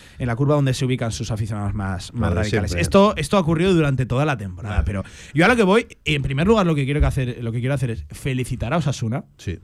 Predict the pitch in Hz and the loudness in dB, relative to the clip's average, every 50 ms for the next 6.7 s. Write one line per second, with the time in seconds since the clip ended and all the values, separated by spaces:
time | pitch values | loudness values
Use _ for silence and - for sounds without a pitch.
0 | _ - _ _ - _ _ _ 139 123 120 131 - - - - - - - 143 | _ -20 _ _ -20 _ _ _ -18 -18 -18 -16 -16 -16 -18 -14 -6 -2 -2 2
1 | 135 175 196 247 233 214 185 175 160 160 156 151 147 135 165 156 156 147 139 131 | 2 4 4 6 6 8 6 6 6 4 2 2 2 2 2 2 2 0 0 0
2 | 139 131 110 123 117 - 117 110 113 127 156 - - _ _ 107 101 92 87 135 | 0 -2 -2 -4 -6 -4 -6 -4 -4 -4 -6 -8 -14 _ _ -6 -4 -4 -2 0
3 | 143 175 208 226 233 202 185 185 160 165 135 113 - - - - - 214 202 185 | 2 2 2 2 2 2 2 2 2 2 0 0 -4 -12 -14 -2 0 2 4 4
4 | 165 147 139 135 131 131 139 147 - - - 131 131 139 175 208 196 160 139 127 | 4 4 4 4 4 4 2 0 -2 -10 -2 0 4 6 6 6 6 6 2 0
5 | 117 117 147 - - 220 196 180 165 165 165 160 147 139 156 156 143 151 143 139 | -2 -4 -6 0 2 2 4 4 2 2 2 0 0 2 2 2 2 2 2 2
6 | 135 131 127 135 131 - 156 151 147 139 151 147 151 143 | 2 0 0 -2 0 2 2 2 2 2 2 2 2 0